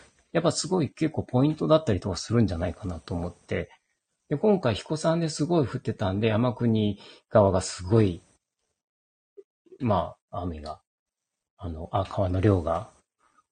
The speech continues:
増えて、あの、流量が増えていったんじゃないかなっていうのが、ちょっと一つ思ってるところがあって。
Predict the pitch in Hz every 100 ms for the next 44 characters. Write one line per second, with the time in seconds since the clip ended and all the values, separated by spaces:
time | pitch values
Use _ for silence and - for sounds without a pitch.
0 | _ _ _ _ _ _ _ _ 339 -
1 | - - 107 - - _ _ _ - 98
2 | 95 - 110 92 92 - - 113 - _
3 | - 104 101 104 92 101 117 - 95 -
4 | 113 98 107 107 107 151 - 180 190 185
5 | 170 170 156 - - _ 196 135 - 117
6 | - - 85 - - - _ _ 110 113
7 | - 90 87 - - 78 82 85 - -
8 | 101